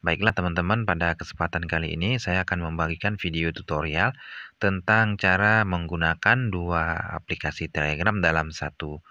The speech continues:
H P, teman-teman ya, tanpa menggunakan aplikasi tambahan. Nah, video tutorial ini saya buat menggunakan H P Android Samsung, teman-teman. Nah, jadi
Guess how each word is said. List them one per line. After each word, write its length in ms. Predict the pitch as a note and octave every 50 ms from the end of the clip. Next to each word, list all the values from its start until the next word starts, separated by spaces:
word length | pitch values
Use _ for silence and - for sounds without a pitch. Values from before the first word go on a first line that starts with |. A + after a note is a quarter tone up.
| - - - - - - - _ _
H 160 | - - D2 - -
P, 160 | A2 A#2+ C3
teman-teman 400 | - F#2 F2 E2+ E2 E2 D#2+ D#2+
ya, 240 | D#2+ F2+ A#2 C3 - - _ _ _ -
tanpa 560 | - F2 F2 F2 F2 F2 F#2+ G#2 G2+ G#2 G2+
menggunakan 1120 | F#2+ F#2 F2+ F2 F2 E2+ E2 E2+ E2 E2 E2 E2 E2 E2 - - G#2 G2+ G2+ G2+ G#2 -
aplikasi 720 | D#2+ E2 - - D#2+ - - D#2+ D#2+ - - F2+ F#2 E2+ - - - - - - - - _
tambahan. 480 | - D#2+ E2 E2 E2 D#2+ D#2+ D#2 D#2+ D2+ D#2+
Nah, 320 | E2+ E2+ E2 D#2+ D#2+ -
video 400 | - - E2+ D#2+ E2 E2+ E2+ E2+
tutorial 480 | D#2+ - - E2+ D#2+ D#2+ E2 D#2 D2+ D#2+
ini 240 | D#2 E2 A#2 D3+ D3 - - - - - - - -
saya 240 | - - E2 E2 E2 D#2
buat 240 | D#2+ D#2+ F#2 G2+ -
menggunakan 1120 | F2 F#2 F2 E2+ D#2+ - E2 D#2 D#2 D#2+ D#2+ D#2 D#2+ - _ - G2 G2 G2 G2+ G2 G2
H 120 | F2+ E2 D#2+ D2+ D#2+
P 160 | - E2 D#2+ D2+ D2+
Android 400 | D#2+ D#2+ D#2 D#2+ D#2 D#2 D2+ -
Samsung, 400 | - D#2 C#2+ D2+ - - E2+ D#2+
teman-teman. 400 | D#2+ D2+ D2+ C#2+ - D#2+ D#2 - - - - - - - - - - - - _ _ _ _ -
Nah, 240 | G2 G2 F2+ E2+ E2
jadi 400 | E2 F2 E2+ G2+ A#2+ C#3+ D3+